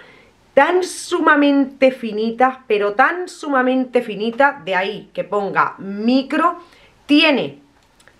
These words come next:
la cremosidad justa, no es ni demasiado cremoso que se te escurra luego, se te resbale, se te emborrone,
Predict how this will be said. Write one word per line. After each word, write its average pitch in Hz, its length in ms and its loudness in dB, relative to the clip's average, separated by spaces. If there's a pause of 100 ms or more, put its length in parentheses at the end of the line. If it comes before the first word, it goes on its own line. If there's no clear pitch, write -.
(1160)
la 285 200 2
cremosidad 269 580 2
justa, 226 680 -4
no 302 240 2
es 190 420 -4
ni 262 240 0
demasiado 254 520 0
cremoso 226 640 -8 (320)
que 226 140 0
se 226 260 -2
te 226 100 -2
escurra 262 840 0
luego, 233 340 2
se 226 120 -8
te 220 140 -2
resbale, 220 540 0
se 226 120 -6
te 208 420 -2
emborrone, 220 800 0